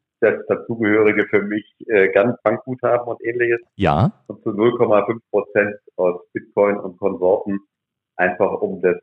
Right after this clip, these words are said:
Speaker 1: kennenzulernen und diese Begeisterung, den Hype darum zu erleben. Ich habe persönlich <laughs> allerdings in den,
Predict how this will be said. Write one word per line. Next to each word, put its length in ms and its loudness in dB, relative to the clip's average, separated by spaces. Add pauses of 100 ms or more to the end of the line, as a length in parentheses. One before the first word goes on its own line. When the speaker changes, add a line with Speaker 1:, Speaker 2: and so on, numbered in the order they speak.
(140)
Speaker 1:
kennenzulernen 720 0
und 200 -12
diese 280 -6 (160)
Begeisterung, 680 0
den 180 -4
Hype 280 0
darum 400 -2 (720)
zu 80 -6
erleben. 540 0
Ich 120 -20
habe 140 0 (140)
persönlich 600 0
<laughs> 0 -
allerdings 460 0
in 180 -20
den, 280 -6